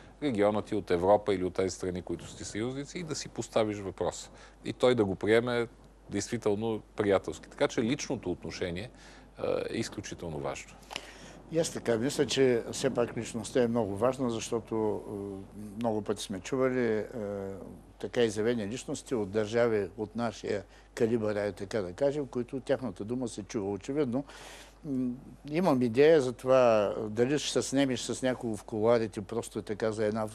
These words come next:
Speaker 2: снимка, а, не е толкова важно, колкото е важно какво ще кажеш на този човек, ако е, той е,
Speaker 1: Аз
Speaker 2: добре
Speaker 1: още нещо
Speaker 2: поставен.
Speaker 1: интересно ще ви, ще ви кажа, което е пак зад, зад кулисите на това, което се случва. Те снимки, които излизат, включително и на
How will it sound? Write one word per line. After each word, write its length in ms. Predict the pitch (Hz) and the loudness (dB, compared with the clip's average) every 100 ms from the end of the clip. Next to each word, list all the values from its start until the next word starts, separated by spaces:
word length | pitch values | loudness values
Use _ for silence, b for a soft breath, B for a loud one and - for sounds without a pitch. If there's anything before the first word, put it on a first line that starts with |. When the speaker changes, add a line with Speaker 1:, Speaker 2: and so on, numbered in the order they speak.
| - | -12
Speaker 2:
снимка, 580 | - 123 131 127 117 101 B B B B - | -8 -2 -2 0 0 0 B B B B -2
а, 160 | 113 | 0
не 140 | 113 131 | 4 2
е 60 | |
толкова 400 | 135 123 110 117 | 4 0 2 0
важно, 300 | 113 139 139 | 2 2 0
колкото 340 | 120 123 120 127 | -2 -4 -2 -2
е 60 | |
важно 380 | 113 120 120 127 | 2 2 0 -4
какво 440 | 104 104 123 120 113 | -4 -6 2 2 2
ще 200 | - 104 | -4 0
кажеш 360 | 127 127 117 | 2 2 -2
на 120 | 113 | -6
този 260 | 98 104 98 | -2 -2 -2
човек, 320 | - 110 101 | 0 0 0
ако 240 | 95 - 104 | -8 -2 -2
е, 80 | |
той 280 | 95 117 110 | 0 2 4
е, 240 | 104 95 92 90 87 87 | 2 0 -4 -8 -10 -4
Speaker 1:
Аз 180 | 143 196 | -4 4
Speaker 2:
добре 80 | |
Speaker 1:
още 200 | 165 123 | 6 6
нещо 100 | 139 135 | 6 4
Speaker 2:
поставен. 140 | - 127 | 6 6
Speaker 1:
интересно 400 | 120 117 117 107 | 8 6 4 -2
ще 140 | - | 0
ви, 380 | 98 101 101 95 | 2 2 2 -2
ще 160 | - 104 | -4 -4
ви 100 | 98 | 2
кажа, 260 | 117 107 | 4 4
което 300 | - 120 - | 4 2 4
е 40 | 110 | 4
пак 220 | - 117 | 4 4
зад, 200 | 107 98 | 2 0
зад 420 | - 110 101 101 | -2 0 0 -2
кулисите 540 | - 110 110 - 87 92 | 2 4 4 0 0 0
на 160 | 92 | 0
това, 200 | 90 104 | 0 0
което 240 | 101 98 95 | 2 0 0
се 80 | - | -6
случва. 260 | 110 - | -8 -2
Те 120 | - 175 | 2 4
снимки, 280 | 143 123 | 2 -2
които 280 | 110 104 - | -2 -2 -2
излизат, 380 | 90 87 85 123 | -4 -2 -2 -4
включително 540 | - 104 104 95 87 85 | -8 -8 -8 -6 -6 -4
и 100 | 80 | -6
на 180 | 80 | -8